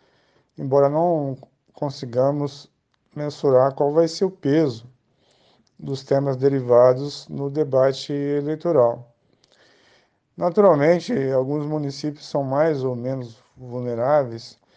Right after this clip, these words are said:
a fenômenos desse tipo pela proximidade com os rios, mas pensando em Maringá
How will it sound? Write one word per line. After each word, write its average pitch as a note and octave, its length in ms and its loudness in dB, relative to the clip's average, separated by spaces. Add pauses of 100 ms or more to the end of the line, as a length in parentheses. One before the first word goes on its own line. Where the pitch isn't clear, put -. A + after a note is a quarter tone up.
(300)
a D3 140 -2
fenômenos C#3 640 0
desse C3+ 320 -6
tipo C#3+ 800 -4
pela C3 540 2
proximidade C3 880 0
com A#2+ 260 -14
os A2 140 -18
rios, C3 720 -4 (1600)
mas D3 680 2 (720)
pensando E3+ 520 4
em C#3+ 40 0
Maringá C3 720 2